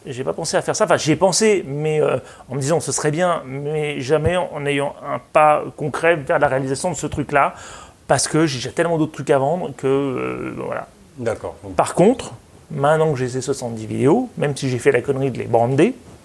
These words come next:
Speaker 1: parce qu'il y a, derrière la, la partie que j'ai filmée avec le barbu, il y a, euh, un écran avec le logo Udemy qui est derrière.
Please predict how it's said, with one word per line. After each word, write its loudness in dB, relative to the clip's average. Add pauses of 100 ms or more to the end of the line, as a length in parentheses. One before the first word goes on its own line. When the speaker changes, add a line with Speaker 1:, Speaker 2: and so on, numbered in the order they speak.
(140)
Speaker 1:
parce -14
qu'il -8
y 0
a, 0 (400)
derrière 2
la, 0
la 0
partie -4
que -6
j'ai -6
filmée -2
avec 0
le 4
barbu, 2 (280)
il -2
y 6
a, 4
euh, -2 (280)
un -4
écran 0 (140)
avec 2
le 6
logo 6
Udemy 2
qui 0
est 0
derrière. 2